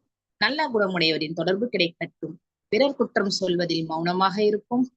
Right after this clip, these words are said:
எங்களுடைய குற்றங்களை தியாகம் செய்வதற்கு, பிராயச்சித்தம் எடுப்பதற்குமான பரிணாமம் எங்களுக்கு இருக்கட்டும். பிறருக்கு உதவி செய்யும் எண்ணம் கொள்வோம். இனிமையான வசனம் பேசுவோம்.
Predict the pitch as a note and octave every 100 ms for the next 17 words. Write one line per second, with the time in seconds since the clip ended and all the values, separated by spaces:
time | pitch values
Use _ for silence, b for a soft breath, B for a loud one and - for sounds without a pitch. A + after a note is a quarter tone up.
0 | _ - G#3+ C#4 C#4+ A#3+ G#3+ F#3 - F#3
1 | E3 E3 E3 D#3 A3 B3+ A#3 G3 F3+ F3
2 | - - - F#3 A#3+ - - B3+ A#3+ F#3
3 | F3+ F3+ F3 F3 F3 E3+ E3 F3 G#3 A#3
4 | D4+ C#4 G3+ E3+ D#3+ D3+ E3 E3+ G3+ E3+
5 | D#3+ C3+ _ _ _ _ F#3+ F3+ F3 F3
6 | E3+ F#3+ A#3+ B3 A3 G3+ F#3 E3+ E3 F3
7 | G3 G#3+ A#3 A#3+ C4 C4+ - _ _ A3
8 | C4 D#4 C#4 G3+ F3+ D#3 - G3+ B3+ A#3+
9 | F3+ - F3 D#3+